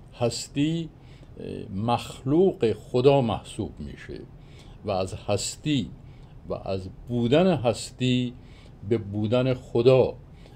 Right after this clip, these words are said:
اه، موضوع منتهی و منجر می‌شه. یعنی خداشناسی عرفان بر مبنای قبول اصالت هستی است.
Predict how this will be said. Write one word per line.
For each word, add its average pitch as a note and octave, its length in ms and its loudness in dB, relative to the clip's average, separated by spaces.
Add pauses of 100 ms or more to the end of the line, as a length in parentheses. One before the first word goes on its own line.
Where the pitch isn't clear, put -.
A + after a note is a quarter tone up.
(120)
اه، E2+ 400 -10
موضوع G2 580 -2
منتهی E2 480 -6
و D2+ 140 -6
منجر C#2 540 -8
می‌شه. C2+ 440 -16 (600)
یعنی G#2 300 -2
خداشناسی G#2 1160 -2
عرفان E2+ 640 -2 (680)
بر E2+ 180 -4
مبنای G2+ 640 0
قبول C#3 600 0
اصالت F#2+ 640 0
هستی - 540 -10
است. - 260 -18